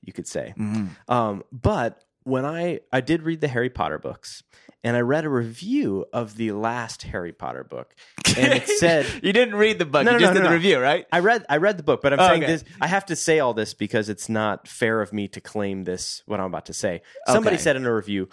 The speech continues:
Speaker 1: "The way that J K Rowling plays with pace in the
Speaker 2: Mm.
Speaker 1: final Harry Potter book is exemplary."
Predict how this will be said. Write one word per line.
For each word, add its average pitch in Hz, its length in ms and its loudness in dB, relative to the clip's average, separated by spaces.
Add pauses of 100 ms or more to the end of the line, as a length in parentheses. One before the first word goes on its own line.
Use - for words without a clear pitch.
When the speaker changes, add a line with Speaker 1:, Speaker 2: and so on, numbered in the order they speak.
(220)
Speaker 1:
"The 127 100 0
way 139 280 0
that 160 160 -6
J 117 220 0
K 117 180 -4
Rowling 95 420 -2 (160)
plays 107 360 -4
with 104 180 -6 (220)
pace - 580 -8 (500)
in 123 140 0
the 107 60 -4
Speaker 2:
Mm. - 40 -8
Speaker 1:
final 123 360 0
Harry 104 280 -2
Potter 135 340 -2
book 90 360 -6 (420)
is 113 380 -4
exemplary." 98 720 -6